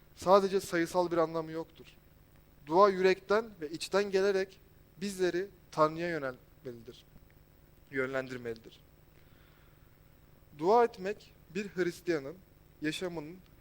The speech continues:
her alanında olmalıdır. O zaman bizler dua ettiğimiz zaman boş tekrarlarla,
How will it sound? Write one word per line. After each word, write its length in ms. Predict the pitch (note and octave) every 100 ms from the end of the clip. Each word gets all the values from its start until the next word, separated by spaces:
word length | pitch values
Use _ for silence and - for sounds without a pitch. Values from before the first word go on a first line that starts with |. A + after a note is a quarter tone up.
| -
her 160 | F3+
alanında 480 | F3+ E3+ D#3+ D3+ D3+
olmalıdır. 640 | E3 C#3+ C#3+ C#3 B2+ - - - - - - - - -
O 120 | E3 F#3+
zaman 320 | A3 F3 F#3+ F#3+ - -
bizler 380 | F3+ F3+ D#3 D#3+ - -
dua 280 | D3 F3+ F3+
ettiğimiz 420 | F3+ F3 F#3 E3+
zaman 340 | D#3 C#3 D3 F3 - - - - - D3
boş 220 | E3+ F#3
tekrarlarla, 760 | - E3+ E3 D#3 D#3+ D3+ B2+